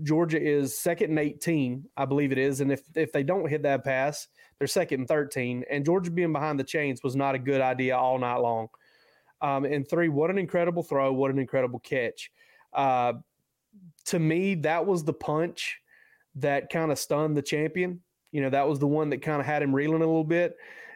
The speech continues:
And then Georgia landed another jab by getting the three and out. And then it landed a right cross by getting the touchdown to Brock Bowers.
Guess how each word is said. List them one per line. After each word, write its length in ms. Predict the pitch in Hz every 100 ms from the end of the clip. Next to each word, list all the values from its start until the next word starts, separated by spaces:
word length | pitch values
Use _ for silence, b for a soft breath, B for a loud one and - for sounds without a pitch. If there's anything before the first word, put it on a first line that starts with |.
| -
And 220 | 139 139
then 240 | 139 135
Georgia 360 | 127 139 139 143
landed 340 | 147 151 147
another 380 | 151 160 160 151
jab 500 | 135 143 127 120 117 156
by 140 | 135 131
getting 220 | 139 107
the 80 | 135
three 260 | 160 147
and 80 | 139
out. 380 | 131 117 - - _ _ -
And 160 | 131
then 100 | 135
it 120 | 135 127
landed 300 | 143 143 147
a 60 |
right 320 | 147 156 151
cross 600 | - 160 143 123 113 - - b b -
by 140 | 127
getting 280 | 131 139 139
the 80 | 139
touchdown 500 | - 147 135 147 135
to 60 | 131
Brock 320 | 139 135 127
Bowers. 480 | 127 120 117 113